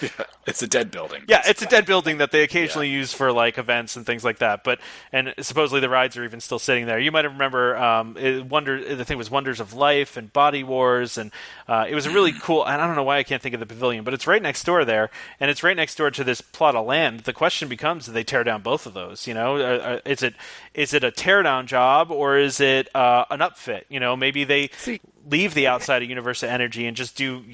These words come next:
Speaker 2: completely tear out the inside and build a new show building. I, I don't know.
Speaker 3: See,
Speaker 2: You know?
Speaker 3: so what I find interesting, though, about Universe of Energy is that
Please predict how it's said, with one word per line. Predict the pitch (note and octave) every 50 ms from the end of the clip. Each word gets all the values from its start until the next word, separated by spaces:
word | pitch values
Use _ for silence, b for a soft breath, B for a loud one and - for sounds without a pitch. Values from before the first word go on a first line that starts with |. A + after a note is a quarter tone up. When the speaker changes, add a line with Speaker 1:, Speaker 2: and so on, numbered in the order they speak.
| - -
Speaker 2:
completely | - D3 - - D3 C#3+ C#3+ C#3
tear | - - D3+ C#3 C#3
out | C3+ -
the | - B2+
inside | C3 C3 - - D3 D3+ E3 D3+ C3
and | B2 B2
build | B2+ A#2 A#2+
a | A#2+
new | A#2+ A#2
show | - - D3+ D3+
building. | D3+ C#3+ A#2+ A2 G#2+ G#2+ G#2
I, | B2 D#3 -
I | - -
don't | F#3 G3+
know. | F#3+ A3 G#3+ A#2 F#2+ F#2 - _ _ _ _ _ _ _ _ _
Speaker 3:
See, | - G3+
Speaker 2:
You | G3+
know? | -
Speaker 3:
so | D3 - F3+
what | F#3+ F#3+
I | F#3
find | F3+ - A#3 A#3+ B3 A3
interesting, | G3+ F#3 - F3 - - D3 C3 C3
though, | B2+ A#2+ A#2
about | G#2+ A2+ A2+ A2+
Universe | B2 B2+ B2 A2+ A2+ A2+ G2+ -
of | - -
Energy | A#2 A2+ A#2+ A#2+ A#2 - C#3+ C#3+
is | - - A#2+ G2+
that | G#2+ G#2+ G#2 G2 -